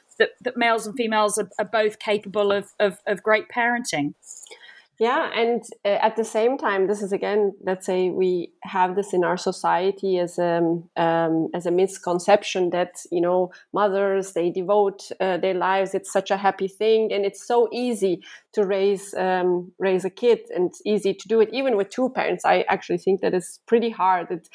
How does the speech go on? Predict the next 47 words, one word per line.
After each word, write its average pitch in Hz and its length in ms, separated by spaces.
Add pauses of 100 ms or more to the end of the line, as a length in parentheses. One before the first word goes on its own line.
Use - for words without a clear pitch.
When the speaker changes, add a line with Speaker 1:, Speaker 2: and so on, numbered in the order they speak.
(220)
Speaker 2:
takes 226 320
a 233 60
village 208 580
is - 420
definitely 208 440
true, 254 280
and 196 140
I 196 120
was, 202 260 (420)
um, 208 420 (140)
quite, 220 400
uh, 214 140
happily 262 360
surprised 240 560
to 247 60
find 226 420
that 220 120
this 233 140
is 214 120
also 247 260
indeed 226 420
the 208 60
case 220 380
in, 196 220
in 196 320
animal 247 340
kingdom, 190 420
that 190 140
it 190 120 (120)
also 233 300
takes 190 360
a, 180 300
takes - 180
a 185 60
village. 240 220 (1080)
Speaker 1:
Absolutely. 262 800
I 220 80
mean, 247 180
particularly 302 540
in 254 80
the 247 80
case 262 280
of 226 140
primates, 233 800
you 254 80
know, 202 180
because 220 480